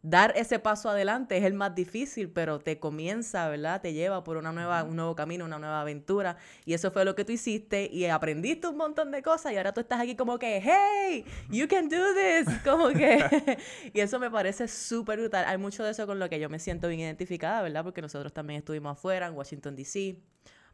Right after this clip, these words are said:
Speaker 1: muchos más años que tres años, pero como... Como tú dices, es, es difícil regresar una vez uno está cómodo allá, definitivamente no es una decisión fácil.
Speaker 2: Ujú.
Speaker 1: Eh, ella mencionó, Leira, tú mencionaste que a ti también te interesa, ¿verdad? Aportar.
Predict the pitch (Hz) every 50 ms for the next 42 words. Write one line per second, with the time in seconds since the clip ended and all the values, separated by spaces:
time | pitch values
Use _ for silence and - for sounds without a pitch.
0 | _ _ 170 170 170 170 - 190 180 170 - - 175 175 175 170 175 - 185 165
1 | 175 160 175 196 202 202 185 185 196 226 226 - - 180 170 160 156 151 143 -
2 | - _ _ _ _ _ _ _ _ _ - - - 185 170 170 165 160 156 147
3 | 139 127 113 131 - _ _ _ - 180 175 175 170 175 180 190 190 214 185 175
4 | - - - 165 165 170 165 - 175 180 208 202 202 190 175 170 - 175 160 156
5 | 160 165 156 151 151 - 160 156 151 147 143 143 151 147 147 147 - 147 143 -
6 | 131 123 127 104 95 101 90 95 110 120 - 120 123 113 - 123 117 120 135 139
7 | 131 139 143 139 135 131 139 135 139 131 135 135 - - 135 139 139 - - 123
8 | - - 127 - _ _ _ _ _ - 135 127 123 147 196 240 - - - -
9 | - - - - - - - - - - _ _ 185 185 180 175 170 165 160 151
10 | 147 - 160 156 151 151 160 160 165 - 233 240 208 151 127 160 165 - - -
11 | 139 135 135 151 170 156 143 139 135 135 147 143 - - 185 190 185 170 170 -
12 | 147 143 - _ _ _ _ _ _ - 165 151 151 143 147 147 151 147 165 214
13 | 247 254 240 233 226 214 214 202 196 208 220 254 262 - 233 190 175 165 156 143
14 | 160 185 214 208 - 156 - - - - 147 113 -